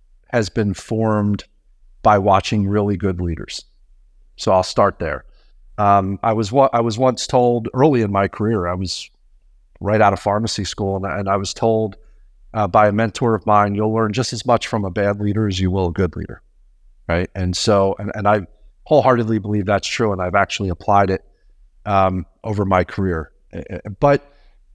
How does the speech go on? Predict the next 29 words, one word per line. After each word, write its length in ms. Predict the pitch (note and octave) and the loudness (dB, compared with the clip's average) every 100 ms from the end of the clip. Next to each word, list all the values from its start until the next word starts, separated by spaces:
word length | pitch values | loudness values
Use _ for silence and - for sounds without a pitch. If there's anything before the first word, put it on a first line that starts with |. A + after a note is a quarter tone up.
| _ _ - _ _ _ _ - | _ _ -20 _ _ _ _ 2
to 80 | |
answer 220 | G#3+ A3+ F3+ | 4 4 2
your 100 | C3+ | 2
question 340 | D3+ C3+ A#2+ | 2 2 0
directly, 400 | A2 A2+ - F#2+ | 2 2 2 -4
I 100 | F#2 | -4
think 300 | - G#2+ - | -4 -8 -6
what 160 | G#2 A#2 | 0 4
I 140 | E3+ | 4
learned 640 | D#3 A#2+ A#2+ A#2+ A#2+ A#2 G2 | 4 0 2 2 2 0 0
about 320 | A2+ G#2 - | 2 2 2
leadership 640 | G#2+ G#2+ G2+ - G2 - | -2 -2 -4 -2 -4 -4
came 340 | - G#2+ G2+ | -4 -2 0
from 420 | F2+ - G2 F#2 F#2 _ _ _ | -2 -2 -2 -2 -6 _ _ _
what 120 | G#2 | 0
I 120 | A#2 A2 | 2 2
think 240 | A#2+ G#2+ | 0 -2
are 140 | G2+ | -4
two 280 | G2+ - C3 | -4 -2 0
of 40 | G#2+ | 0
the 60 | |
greatest 400 | F#2+ G#2+ G#2+ - | 0 0 0 0
leaders 380 | G#2 G2 F#2 E2+ | -2 0 -2 -2
in, 180 | F#2 F#2 G2 | -6 -6 -4
in 120 | F#2 | -4
the 60 | |
pharma 340 | F2+ G2+ F#2 F2+ | -2 0 0 -2
industry 600 | F2+ F2 - F#2+ F2 E2+ - _ _ _ _ _ - | -2 -4 -4 -2 -2 -4 -8 _ _ _ _ _ -4
to-, 220 | G2 | -2